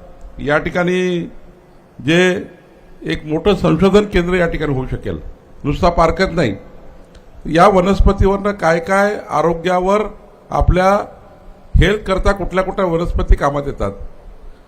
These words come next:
कधी आपले किडनी, लिव्हर, हार्ट, कॅन्सर सारख्या ज्या दुर्धर आजार आहे, जे ॲलोपॅथीने कधी कधी चांगले होत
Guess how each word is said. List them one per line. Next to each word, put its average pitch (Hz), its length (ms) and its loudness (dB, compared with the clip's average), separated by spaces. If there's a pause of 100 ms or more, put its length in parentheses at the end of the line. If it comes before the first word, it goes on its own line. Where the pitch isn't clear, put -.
कधी 160 240 -2
आपले 180 300 2
किडनी, 175 480 -4
लिव्हर, 175 300 2
हार्ट, 165 320 0 (100)
कॅन्सर 165 380 -2
सारख्या 170 420 4
ज्या 185 320 0 (420)
दुर्धर 156 280 0
आजार 180 300 4
आहे, 156 280 0 (720)
जे 175 120 -2
ॲलोपॅथीने 190 600 0
कधी 185 180 -4
कधी 180 160 -2
चांगले 170 280 -2
होत 165 140 0